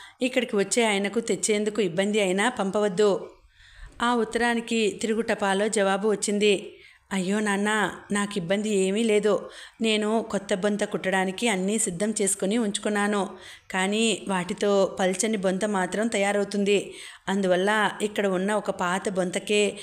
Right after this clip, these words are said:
మరికొన్ని పొరలు అతికి దళసరిగా కుట్టి నీకు పంపిస్తాను.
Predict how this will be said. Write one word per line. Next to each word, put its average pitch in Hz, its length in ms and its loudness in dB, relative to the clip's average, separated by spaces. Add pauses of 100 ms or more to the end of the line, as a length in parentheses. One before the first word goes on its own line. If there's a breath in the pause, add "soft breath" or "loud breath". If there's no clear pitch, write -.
(260 loud breath)
మరికొన్ని 233 440 0
పొరలు 202 640 2
అతికి 196 560 -2 (280 loud breath)
దళసరిగా 202 560 0
కుట్టి 220 360 -2
నీకు 226 240 0
పంపిస్తాను. 202 720 0